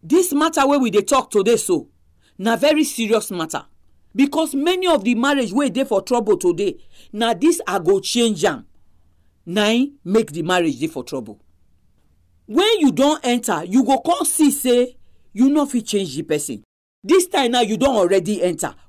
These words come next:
wetin you go come do? You see as the matter be. God, na him hold everybody heart for him mind.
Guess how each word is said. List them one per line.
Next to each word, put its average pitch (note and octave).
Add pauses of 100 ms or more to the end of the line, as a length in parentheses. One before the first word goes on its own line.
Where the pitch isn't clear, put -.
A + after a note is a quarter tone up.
wetin D#4
you G3
go E3
come F3+
do? D3+ (800)
You C4+
see F#4
as A#3+
the F#3
matter G#3
be. C3 (680)
God, E3 (600)
na A3+
him C#4
hold B3
everybody G3
heart D#3+
for -
him C#3
mind. C#3+